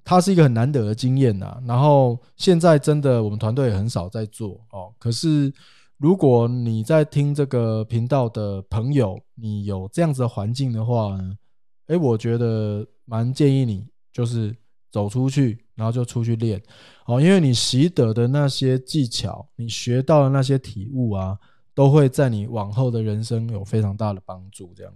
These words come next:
子。OK，好，那这就是我们今天的内容哦。那如果你对这个陌生开发有兴趣，或者是你想要了解更多有关陌生开发相关的知识技巧的话，就欢迎你留言给我，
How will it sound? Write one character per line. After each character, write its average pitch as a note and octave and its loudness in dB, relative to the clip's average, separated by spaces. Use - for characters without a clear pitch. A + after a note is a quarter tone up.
子。 - -20
OK， F3+ 6
好， D#3 4
那 F#3 4
这 E3+ 0
就 E3 0
是 D3+ -2
我 A2 -4
们 G#2+ -8
今 C3 -6
天 C3 -4
的 G#2 -10
内 B2+ -8
容 G2 -16
哦。 F#2+ -16
那 D3+ -2
如 D3+ -2
果 E3 4
你 A#2 -4
对 D3 2
这 C#3+ -4
个 C#3 -2
陌 C#3+ -8
生 C#3+ -12
开 C#3 -6
发 C3 -2
有 G2+ -6
兴 B2+ -10
趣， B2+ -4
或 C3+ -6
者 B2+ -6
是 C#3 -8
你 C3+ -8
想 B2+ -10
要 A#2+ -10
了 A#2+ -8
解 A2+ -16
更 C3+ -14
多 B2+ -8
有 G#2 -6
关 C3 4
陌 C#3+ 6
生 C#3 0
开 C3 2
发 C3 0
相 E3+ 2
关 D#3+ 4
的 C3 4
知 D#3 0
识 D#3+ 2
技 D#3 2
巧 G2+ -4
的 G#2+ -2
话， C3 0
就 C3 0
欢 B2+ 0
迎 A#2 -4
你 G2+ -6
留 G#2 -4
言 G#2+ -2
给 G2 -4
我， G2+ -6